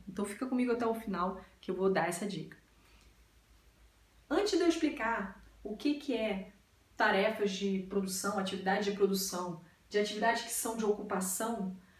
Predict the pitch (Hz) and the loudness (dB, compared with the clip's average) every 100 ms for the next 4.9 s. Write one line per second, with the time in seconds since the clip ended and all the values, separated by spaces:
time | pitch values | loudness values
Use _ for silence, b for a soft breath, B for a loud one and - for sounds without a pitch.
0 | B B 214 254 269 254 269 269 262 269 | B B 2 4 4 0 0 2 2 2
1 | 277 233 247 254 247 180 170 - - - | 2 0 -2 -6 -8 -8 -8 -12 -12 -18
2 | b b _ 180 196 190 180 196 180 185 | b b _ -4 -2 2 4 6 4 2
3 | 180 185 180 180 190 190 214 240 226 226 | 0 0 0 0 0 2 -2 -2 0 0
4 | 214 202 190 180 185 180 185 - | 0 0 0 0 -2 -2 -4 -6